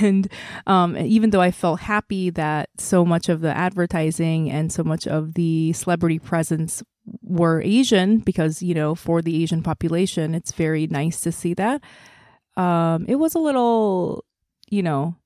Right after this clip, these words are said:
it's not, it's not a perfect case scenario where a lot of people are being represented. And, um,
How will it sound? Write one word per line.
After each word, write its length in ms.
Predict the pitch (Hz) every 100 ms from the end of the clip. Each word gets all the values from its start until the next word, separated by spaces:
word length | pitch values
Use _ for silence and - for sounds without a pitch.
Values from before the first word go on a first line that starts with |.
| _ _ _
it's 160 | 226 240
not, 260 | 254 240 - _
it's 240 | - -
not 140 | 254 240
a 60 |
perfect 440 | - 202 196 190 -
case 260 | 185 175
scenario 680 | - 160 156 160 160 151 151
where 420 | 156 156 156 156 - - - _ _ _ _
a 60 | 180
lot 200 | 165 156
of 140 | 160
people 300 | - 175 170
are 200 | 151 156
being 260 | - 151 151
represented. 840 | 151 - 165 143 143 - 170 165 -
And, 480 | 165 160 156 160 - - _ _ -
um, 580 | 170 165 165 - 175